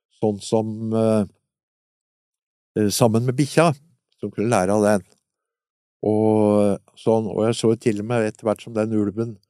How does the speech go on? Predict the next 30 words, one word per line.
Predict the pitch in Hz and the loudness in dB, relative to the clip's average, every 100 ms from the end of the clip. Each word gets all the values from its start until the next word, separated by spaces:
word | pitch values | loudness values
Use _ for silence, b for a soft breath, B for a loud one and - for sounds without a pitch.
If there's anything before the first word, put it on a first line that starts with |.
| _ _ | _ _
vokste | 127 - - - 104 | 0 0 -8 -8 -2
til, | 131 139 131 120 | 2 2 2 0
og, | 113 113 113 101 _ _ _ _ _ _ _ _ | 2 2 0 -2 _ _ _ _ _ _ _ _
og | 117 | -2
sånn, | 117 151 147 - | 0 0 -2 -10
så | _ - 113 113 110 107 101 - _ _ _ _ _ | _ -2 2 2 2 0 -4 -18 _ _ _ _ _
var | 107 117 | -6 -6
det | - 101 | -6 -2
hele | 120 98 113 | 0 0 -2
tiden, | 107 95 110 - _ _ _ _ | -4 -6 -12 -20 _ _ _ _
ville | 113 104 | -6 -6
ikke | - 98 | -4 -4
ha | 101 | -2
noe | 101 | -4
med | 107 110 | -2 -2
voksne | - - 85 95 | -4 -12 -4 -2
å | |
gjøre. | 107 135 139 _ _ _ _ _ _ _ 117 | 0 0 -4 _ _ _ _ _ _ _ 0
Men | 113 107 - _ _ _ _ _ _ - | 0 0 -8 _ _ _ _ _ _ 0
datteren | 113 - 101 110 | 0 0 -2 0
min | 143 131 | 0 2
lå | 107 110 | 2 2
på | - 120 | 0 0
gulvet, | 104 104 101 110 | 0 0 -2 0
lekte, | 117 - - - 110 | 0 -2 -10 -4 -2
ble | 104 104 113 | -2 0 4
rundslikket | 123 107 92 - 104 95 - - | 4 2 -2 -8 -6 -6 -6 -4
av | 110 107 107 | -2 0 0
ulven | 113 104 101 110 | 2 0 -2 0
og, | 113 | 0